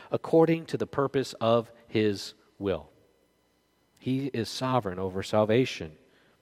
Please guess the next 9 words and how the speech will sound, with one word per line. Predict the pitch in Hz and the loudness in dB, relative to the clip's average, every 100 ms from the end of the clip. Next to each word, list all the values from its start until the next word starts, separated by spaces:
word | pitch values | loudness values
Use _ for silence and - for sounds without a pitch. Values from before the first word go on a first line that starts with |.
| _ _ - - | _ _ -20 -12
He's | - 135 | -4 2
sovereign | - 127 131 127 123 | 8 10 10 4 2
over | 123 123 143 143 | 4 4 4 2
sanctification. | - 131 156 - - 143 123 95 - 95 82 _ _ _ - - _ | 0 -2 0 0 -2 2 4 4 2 -8 -12 _ _ _ -20 -20 _
Romans | 110 117 127 | -6 -2 2
eight | 135 | 2
twenty-eight | - 147 147 143 147 143 | 0 0 2 4 4 2
and | |
twenty-nine. | 120 151 156 151 170 127 | -4 0 4 4 4 2